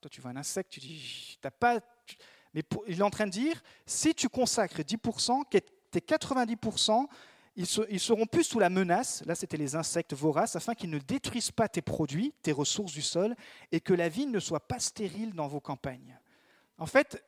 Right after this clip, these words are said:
quand tu te consa-, quand tu consacres tes finances, il y a une protection spirituelle qui vient sur tes finances pour qu'il n'y ait pas des attaques, on va dire, maléfiques qui viennent toucher tes ressources. Donc,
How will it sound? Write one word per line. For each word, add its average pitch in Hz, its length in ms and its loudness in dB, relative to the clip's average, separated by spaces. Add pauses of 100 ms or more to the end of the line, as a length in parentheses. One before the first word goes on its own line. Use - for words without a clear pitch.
(220)
quand - 140 6
tu - 140 -6
te - 80 2
consa-, 240 420 4
quand 226 140 4
tu - 100 -2
consacres 269 460 0
tes 240 100 -2
finances, 240 560 0
il 180 60 0
y - 20 6
a 190 40 4
une 185 60 0
protection 262 500 0
spirituelle 208 420 -2
qui 190 100 -10
vient 180 80 -6
sur 170 140 -10
tes 180 100 -6
finances 180 460 -6 (500)
pour 220 160 4
qu'il - 120 -4
n'y - 20 6
ait 190 40 2
pas 240 160 6
des 208 220 0
attaques, 196 360 2 (120)
on 147 80 -8
va 139 100 -2
dire, 131 240 -6
maléfiques 180 500 -4
qui 180 100 -8
viennent 175 340 -4 (100)
toucher 160 520 -2 (200)
tes 147 100 -4
ressources. - 580 -8 (500)
Donc, 277 160 2